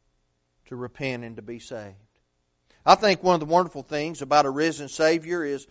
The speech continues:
He extends His hand of help and opportunity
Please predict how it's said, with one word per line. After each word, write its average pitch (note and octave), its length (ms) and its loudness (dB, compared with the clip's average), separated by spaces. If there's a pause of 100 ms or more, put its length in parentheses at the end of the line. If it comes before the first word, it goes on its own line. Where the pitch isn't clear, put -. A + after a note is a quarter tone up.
(280)
He F#3 180 -2
extends F#3 720 -8
His D3+ 300 -10
hand F3+ 540 -10
of C#3+ 140 -12 (140)
help F#3 300 -2
and C#3 120 -12
opportunity D3+ 760 -10